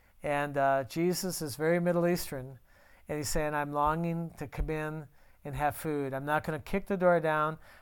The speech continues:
I'm not gonna barge in. I need you to open the door. I'll knock.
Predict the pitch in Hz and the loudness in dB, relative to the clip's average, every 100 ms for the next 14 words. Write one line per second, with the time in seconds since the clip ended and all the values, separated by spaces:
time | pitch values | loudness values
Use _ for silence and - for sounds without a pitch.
0 | - 151 147 151 151 147 131 151 165 170 | -14 -10 0 0 2 0 6 8 8 4
1 | 156 143 139 156 - - - - - _ | -2 0 -2 -6 -12 -20 -20 -20 -20 _
2 | - 165 185 180 175 160 156 - 175 170 | 0 2 4 2 0 2 0 0 -2 0
3 | 170 160 143 143 135 127 - 160 196 190 | -2 -2 0 2 4 2 4 6 6 6
4 | 180 143 156 - | 6 4 0 -6